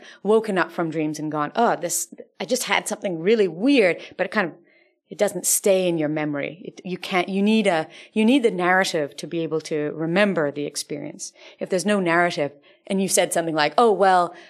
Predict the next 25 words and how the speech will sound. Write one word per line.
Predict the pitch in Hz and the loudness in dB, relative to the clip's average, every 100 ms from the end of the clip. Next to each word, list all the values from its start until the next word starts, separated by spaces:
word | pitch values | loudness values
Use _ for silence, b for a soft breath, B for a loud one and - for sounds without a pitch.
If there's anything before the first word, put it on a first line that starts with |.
| B | B
I | 240 | 4
had | 262 | 4
the | 226 | 4
sensation | - 202 202 185 180 185 175 | 0 2 2 2 2 2 2
of, | 156 151 - - b b b - | 2 0 -4 -20 b b b -8
um, | 165 156 151 | -4 -4 -6
pressure | - 190 190 180 170 165 | -2 0 2 2 2 2
in | 156 | 0
my | 151 | -4
hand | 147 247 269 262 262 262 254 208 | 0 2 4 4 4 4 2 2
and | 180 175 | 0 0
then, | 170 165 165 170 | 2 2 0 -4
I | 165 180 | -4 -4
don't | 151 | -4
know, | 147 143 185 | -6 -8 -14
blue | 170 208 240 | -4 0 2
light." | 202 185 - - B B B | 2 2 0 -8 B B B
And | 170 B B | -12 B B
I | |
mean, | 220 202 | 0 0
you, | 214 | -2
I | 226 | -2
guess | 180 240 240 | 0 0 0
you | 214 | -4
could | - 202 202 202 190 | 0 2 2 2 -4